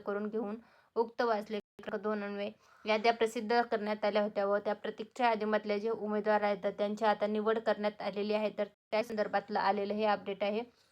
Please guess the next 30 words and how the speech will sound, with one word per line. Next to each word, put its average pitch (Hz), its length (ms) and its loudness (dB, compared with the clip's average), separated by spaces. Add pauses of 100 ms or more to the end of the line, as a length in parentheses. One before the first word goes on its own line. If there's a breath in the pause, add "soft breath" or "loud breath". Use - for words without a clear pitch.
(380 soft breath)
सोळा 240 360 8
तीन 240 260 -2
दोन 214 180 6
हजार 208 220 4
चोवीस 220 480 0
ते 247 320 2
सतरा 226 260 2
तीन 220 240 0
दोन 208 180 0
हजार 202 180 0
चोवीस 214 420 2
रोजी 202 220 0
प्रतीक्षा 214 500 -2
यादीतील 220 360 0
उमेदवारांच्या 208 760 0
मूळ 220 260 2 (440 loud breath)
प्रमाणपत्राची 220 760 4
झेरॉक्स 214 380 2
प्रत 208 200 0 (100)
त्यांच्यासह 208 600 0
पडताळणी 214 500 0
व 214 140 2 (180)
करण्यात 214 600 -2
आली 202 300 2
आहे. 208 300 2
तदनंतर 214 440 0
संबंधित 214 560 2
उमेदवाराची 208 640 0 (160)
टीसीएस 233 480 0
कंपनीने 208 640 -2